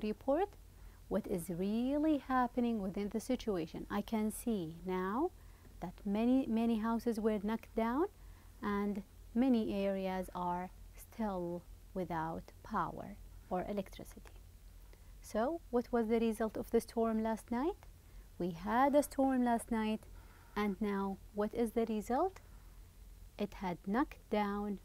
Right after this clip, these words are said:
many trees, and some areas of the city were still without power. No power, and many trees and houses were knocked down.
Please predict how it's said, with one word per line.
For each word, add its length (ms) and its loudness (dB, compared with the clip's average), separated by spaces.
many 360 0
trees, 460 0
and 220 -4
some 280 0
areas 520 2
of 160 -4
the 80 4
city 480 -4
were 160 0
still 500 -4
without 380 -2
power. 420 -10
No 180 0
power, 500 6
and 280 -2
many 240 0
trees 320 -6
and 160 -4
houses 500 -4
were 160 2
knocked 380 -4
down. 360 -10